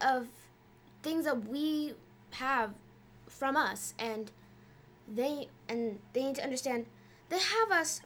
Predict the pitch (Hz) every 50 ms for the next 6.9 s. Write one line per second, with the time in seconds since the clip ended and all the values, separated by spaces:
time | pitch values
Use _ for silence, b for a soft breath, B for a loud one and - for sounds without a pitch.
0 | - - - 277 247 240 226 - - - - - - 370 370 - - - - -
1 | 339 339 - - - 262 254 247 - 208 202 196 202 202 208 208 - - 220 220
2 | 220 226 226 220 190 180 185 180 180 - - 233 233 233 226 226 220 208 208 175
3 | 170 170 170 185 190 170 175 208 - - - - - - B B B B B B
4 | B B B B B B B B B - 262 254 254 254 247 240 226 226 - -
5 | - - - - - - - 277 277 - 247 233 233 269 294 320 339 359 392 415
6 | 415 403 - - - - - - - - - 277 277 302 330 339 330